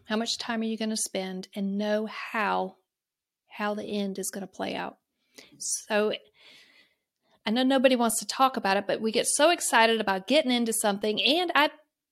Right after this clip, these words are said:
I've asked my husband this numerous times. I'm like, "How much more money are you gonna put into this?"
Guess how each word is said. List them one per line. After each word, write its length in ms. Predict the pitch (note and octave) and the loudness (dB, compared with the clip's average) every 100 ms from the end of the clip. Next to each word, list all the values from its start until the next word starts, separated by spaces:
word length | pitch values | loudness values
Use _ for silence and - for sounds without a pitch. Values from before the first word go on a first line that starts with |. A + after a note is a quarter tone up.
| - | -6
I've 180 | A#3+ B3+ | -4 -2
asked 280 | B3+ D4 - | -2 -2 -2
my 120 | C4 | -4
husband 320 | B3 C#4+ A3+ | -2 -2 -2
this 320 | G#3 A#3 - - | -2 -4 -6 -6
numerous 440 | G#3 A#3+ C#4+ C#4+ | -2 0 0 -2
times. 320 | - F4 C4 G#3 | -2 -4 -6 -6
I'm 80 | |
like, 180 | G#3+ A3 | -8 -8
"How 160 | - A#3+ | -4 -4
much 240 | B3 - | -4 -6
more 100 | B3+ | -6
money 220 | B3 C4+ | -6 -4
are 60 | A3+ | -4
you 100 | G#3 | -4
gonna 140 | G#3+ | -4
put 180 | G#3 A3+ | -6 -6
into 220 | C#4 D4 | -6 -6
this?" 340 | G3+ G3+ - | -8 -10 -10